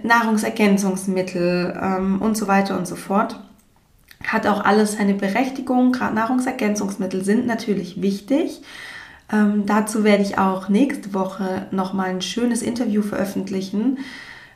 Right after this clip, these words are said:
zum Thema Ernährung und Nahrungsergänzungsmittel im Kinderwunsch. Trotzdem ist unser Fokus meistens sehr stark dann auf dieses Kinderwunschthema, auf dieses Thema Schwangerschaft,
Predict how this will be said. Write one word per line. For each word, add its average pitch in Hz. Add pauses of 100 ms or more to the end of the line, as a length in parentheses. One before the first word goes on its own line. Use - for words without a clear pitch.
(200)
zum 202
Thema 202
Ernährung 196
und 202
Nahrungsergänzungsmittel 202 (380)
im 196
Kinderwunsch. 196 (1600)
Trotzdem 254
ist 247
unser 233
Fokus 262
meistens 240
sehr 226
stark 214
dann 208
auf 202
dieses 196
Kinderwunschthema, 220
auf 202
dieses 202
Thema 202
Schwangerschaft, 185